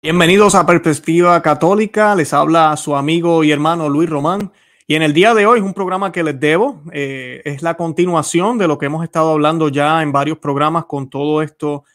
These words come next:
del cisma en Alemania, eh, de lo que está pasando a nivel mundial con toda esta desobediencia que hay a la doctrina católica. No es solo a Roma, ya hemos hablado de ese tema también, de cómo, eh, Roma en cierto sentido también son cómplices,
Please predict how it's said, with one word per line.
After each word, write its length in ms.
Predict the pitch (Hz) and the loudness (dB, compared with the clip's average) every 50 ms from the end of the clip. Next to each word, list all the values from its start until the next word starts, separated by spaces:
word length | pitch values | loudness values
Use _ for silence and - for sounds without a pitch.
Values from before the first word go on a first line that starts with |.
| _ _ _ _ | _ _ _ _
del 220 | - 147 160 175 | 0 0 0 0
cisma 460 | - - - 143 143 143 151 151 151 | 0 0 0 0 2 2 0 -2 0
en 80 | 147 151 | 0 0
Alemania, 680 | 147 135 127 139 165 185 185 165 165 165 160 160 160 - _ _ _ _ _ | -2 -2 0 0 0 2 2 2 0 0 -2 -2 -6 -10 _ _ _ _ _
eh, 240 | - 143 147 143 143 135 | -2 -2 0 0 2 2
de 80 | 151 | 2
lo 120 | 151 160 156 | 0 0 0
que 80 | 156 | -2
está 160 | - 160 151 | -2 -2 0
pasando 400 | - 156 151 - 156 156 160 160 | 0 0 0 0 -2 -2 0 0
a 40 | 151 | -2
nivel 280 | 147 143 139 139 143 147 | -2 -2 -2 -2 -2 -2
mundial 520 | 151 151 147 143 131 143 147 151 156 156 | -2 -4 -4 -4 -2 -2 0 0 -2 -2
con 280 | - - 143 139 135 135 | -6 -6 -8 -8 -6 -6
toda 260 | 143 143 147 151 147 | -6 -4 -4 -2 -4
esta 260 | 147 147 - 156 147 | -6 -6 -4 -4 -2
desobediencia 1000 | 143 139 131 - 147 135 135 135 127 135 147 165 185 202 190 - - - 135 127 120 | -2 -4 -6 -6 -6 -4 -4 -4 -2 0 0 2 2 2 0 -2 -4 -8 -10 -10 -10
que 180 | - 135 131 | -8 -8 -6
hay 300 | 135 135 143 151 165 165 _ _ _ _ _ | -4 -4 -4 -6 -6 -8 _ _ _ _ _
a 140 | _ 139 151 | _ 0 2
la 140 | 165 160 151 | 4 4 4
doctrina 580 | 151 147 135 - _ 160 151 165 180 185 180 170 | 2 0 -2 -2 _ -2 0 0 0 0 -2 0
católica. 580 | - 143 135 - 156 156 151 147 135 - 135 | 0 -2 -2 0 0 0 0 0 -2 -4 -4
No 120 | 139 170 - | -4 -4 -4
es 40 | |
solo 280 | - - 202 214 220 214 | 0 2 4 4 6 4
a 40 | 202 | 4
Roma, 460 | 160 156 147 147 160 196 233 233 _ | 4 2 2 2 0 -2 -4 -6 _
ya 140 | _ 143 139 | _ -8 -6
hemos 200 | 143 143 165 160 - _ | -6 -6 -8 -10 -4 _
hablado 320 | 156 143 147 147 156 160 156 | -2 0 2 2 2 2 0
de 80 | 156 | -2
ese 160 | 147 - 151 | -2 -4 -6
tema 280 | 143 156 160 165 160 156 | -6 -4 -4 -2 -2 -2
también, 380 | 143 143 139 139 143 143 151 160 | -2 -4 -4 -4 -4 -4 -4 -4
de 140 | 151 127 | -6 -6
cómo, 480 | - 147 143 143 147 147 151 151 143 143 _ _ _ _ _ _ _ | -6 -6 -6 -4 -4 -4 -4 -4 -6 -10 _ _ _ _ _ _ _
eh, 240 | - 139 143 139 131 | -2 0 0 0 0
Roma 380 | 131 143 156 165 180 180 180 | 0 2 2 2 4 2 2
en 80 | 170 156 | 2 0
cierto 340 | - - 160 160 151 - 175 | -2 -2 -2 -2 -2 -4 -4
sentido 480 | - 175 151 143 - 165 170 180 170 | -2 -4 -4 0 0 0 2 2 0
también 600 | 165 156 139 135 135 127 143 156 196 277 320 277 - | 0 -2 -2 -2 -2 -2 0 2 2 2 2 0 -4
son 200 | - 139 131 127 | -6 -10 -10 -10
cómplices, 720 | - 135 131 123 - 135 143 139 - 160 160 160 - - | -10 -12 -12 -10 -8 -8 -8 -6 -6 -6 -6 -6 -8 -14